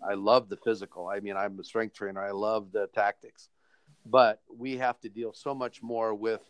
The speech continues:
those other things like motivation and confidence and team cohesion and, you know, all the things at the third dimension, like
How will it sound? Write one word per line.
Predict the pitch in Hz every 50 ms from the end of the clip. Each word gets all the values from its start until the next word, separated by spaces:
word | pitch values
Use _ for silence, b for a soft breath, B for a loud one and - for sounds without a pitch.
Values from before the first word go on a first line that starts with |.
| _ _ _ _ _ _ _ _ _ _ _ _ -
those | 117 113 113 104 113
other | 120 117 113 107
things | 101 - - 123 117 113 107 98 -
like | 110 107 104 113
motivation | 110 107 107 104 95 107 107 107 104 - - 104 101
and | 101 95 -
confidence | - 113 107 107 - - 107 101 101 98 90 - -
and | 104 95 -
team | - 117 110 98
cohesion | - 110 104 92 - 110 110 113 98 - 110 107 104 104
and, | 104 101 101 98 92 - b b b b b b b b b b b b b b -
you | - 123 110
know, | 104 104 104 98 104 -
all | - 110 120 123 120 110
the | 110 113
things | - 127 120 117 113 113 98 104
at | 107 -
the | - 104
third | 92 - 131 127 127 120
dimension, | 110 107 107 107 107 101 - - 104 101
like | 101 101 101 104 104 -